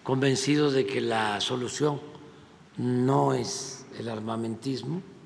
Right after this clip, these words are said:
y, eh, eh,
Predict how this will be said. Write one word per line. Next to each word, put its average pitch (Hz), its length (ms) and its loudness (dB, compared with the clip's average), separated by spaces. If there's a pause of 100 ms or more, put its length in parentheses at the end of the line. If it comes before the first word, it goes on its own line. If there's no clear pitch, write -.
(2750)
y, 160 640 4
eh, 104 840 -2 (920)
eh, 50 600 -6